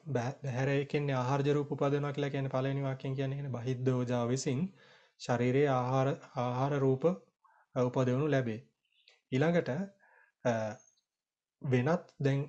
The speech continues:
වෙනත් ආහාරජ රූප තියෙනවනේ උප-, උපදවපු ඒවා. කියන්නේ වෙනත් ආහාරජ රූප මේදී උපදවපු, උපදවපු ඒවා තියෙනවා. අන්න ඒවට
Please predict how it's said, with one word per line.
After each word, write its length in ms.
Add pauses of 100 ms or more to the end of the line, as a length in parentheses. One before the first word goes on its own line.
වෙනත් 380
ආහාරජ 680
රූප 280
තියෙනවනේ 400
උප-, 180
උපදවපු 360
ඒවා. 240 (2250)
කියන්නේ 240 (800)
වෙනත් 400
ආහාරජ 460
රූප 160
මේදී 360
උපදවපු, 400 (200)
උපදවපු 500
ඒවා 220
තියෙනවා. 340 (1160)
අන්න 180
ඒවට 400